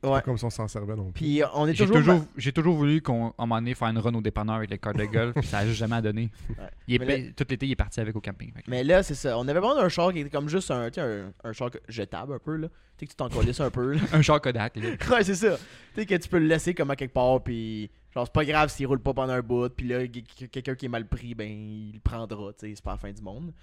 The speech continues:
Speaker 1: Puis ben, si je vends un, mon flip que j'ai actuellement, mon Pontiac Vibe, ben là, je vais le rouler en attendant de trouver autre chose. Puis là, euh, mon, moi, je voulais vraiment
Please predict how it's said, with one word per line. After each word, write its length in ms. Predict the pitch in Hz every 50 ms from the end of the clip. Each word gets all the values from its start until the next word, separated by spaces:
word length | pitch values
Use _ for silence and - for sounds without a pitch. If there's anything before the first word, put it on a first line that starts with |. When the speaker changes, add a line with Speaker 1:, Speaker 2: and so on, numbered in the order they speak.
| - - - - - _ _ _ -
Speaker 1:
Puis 140 | - 120 110
ben, 220 | 101 104 101 101 98
si 220 | - - - 127
je 120 | 117 113 110
vends 280 | 113 110 107 104 101 104 104
un, 140 | 67 95 104 95 - _ _ _
mon 160 | 101 107 98
flip 300 | 92 - - 98 95 101 _ _ - - - _
que 260 | - 113 98 95 92 92
j'ai 240 | 101 101 98 98
actuellement, 380 | 95 95 - - - 87 92 98
mon 80 | 101 98
Pontiac 360 | - 95 92 - - 87 87
Vibe, 260 | 92 92 90 110 107
ben 100 | 98 82
là, 60 | 85 87
je 60 | 90
vais 60 | 87
le 60 | 90
rouler 460 | 90 - 95 87 90 87 92 98 104 - _ _ _ _ _ _ _ _ _ _ _ _ _ -
en 80 | 139
attendant 220 | 131 98 101 82 101
de 40 | -
trouver 200 | - - - 85
autre 160 | 62 60 -
chose. 380 | - 90 92 131 170 175 143 - - - - - - - - - -
Puis 440 | - 180 196 208 214 220 220 226 -
là, 400 | 165 180 196 202 208 208 214 202 -
euh, 280 | 135 135 131 131 131 127
mon, 240 | 127 139 160 160 147 135 - -
moi, 160 | 190 240 240
je 60 | 185
voulais 120 | 175 156
vraiment 500 | 139 143 139 151 151 160 160 165 170 165